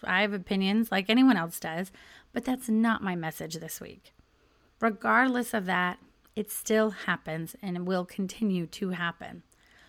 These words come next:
The point is to maintain a healthy perspective about your value and the ability to stay eyes wide open, regardless if that happens to you or not.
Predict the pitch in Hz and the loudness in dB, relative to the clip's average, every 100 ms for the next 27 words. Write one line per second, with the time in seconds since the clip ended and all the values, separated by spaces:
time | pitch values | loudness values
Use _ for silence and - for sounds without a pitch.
0 | - _ - 196 - 233 254 254 208 233 | -20 _ -4 -4 -2 4 6 4 2 0
1 | 196 170 175 - - _ _ - 226 208 | 2 0 -4 -12 -20 _ _ -6 -2 0
2 | 202 185 208 196 185 - 285 - 190 180 | 0 -2 -2 -2 -6 -8 -8 -6 -6 -8
3 | - 165 - 170 165 - - 208 185 190 | -8 -8 -8 -8 -8 -10 -8 -4 2 2
4 | 180 190 214 202 160 160 156 160 - - | 2 -2 -2 0 -2 -4 -8 -10 -14 -20
5 | - - 202 202 190 208 214 214 196 190 | -20 -4 -2 0 0 2 4 2 0 -4
6 | 196 180 196 196 208 196 190 190 - 190 | -4 -2 0 0 0 -2 0 0 -2 -4
7 | 190 170 160 180 190 202 185 - 220 226 | -4 -4 -4 -4 -4 -6 -6 -4 -2 0
8 | 233 226 214 220 196 208 220 214 - 233 | -2 -4 -8 -6 -4 -4 -4 -4 -4 -2
9 | 233 240 240 262 - - | 0 2 2 0 -2 -12